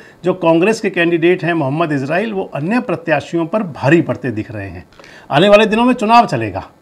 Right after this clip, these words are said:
चुनाव के अंदर मैंने आपको पहले बताया कि चुनाव के अंदर जो हवाएं हैं, वो नित रंग बदला करती हैं, नित परिवर्तित होती हैं।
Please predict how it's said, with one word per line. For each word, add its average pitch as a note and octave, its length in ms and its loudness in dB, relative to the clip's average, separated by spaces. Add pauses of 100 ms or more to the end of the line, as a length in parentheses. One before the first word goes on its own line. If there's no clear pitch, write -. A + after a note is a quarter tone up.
(440)
चुनाव G3+ 320 6
के B3+ 80 -2
अंदर A#3+ 180 0
मैंने A#3+ 180 2
आपको A#3+ 180 0
पहले G#3 260 2
बताया D#3+ 320 2
कि E3 160 -6
चुनाव F#3+ 420 2
के G3 120 -4
अंदर F#3+ 240 -2
जो G3 120 -2
हवाएं D3+ 420 2
हैं, F3 140 2
वो A3 160 0
नित A3 320 -4
रंग F#3+ 240 0
बदला C#3+ 300 0
करती B2 320 -6
हैं, G#3+ 100 -4
नित A3 200 -4
परिवर्तित F3 480 0
होती B2 220 -6
हैं। F#2 180 -12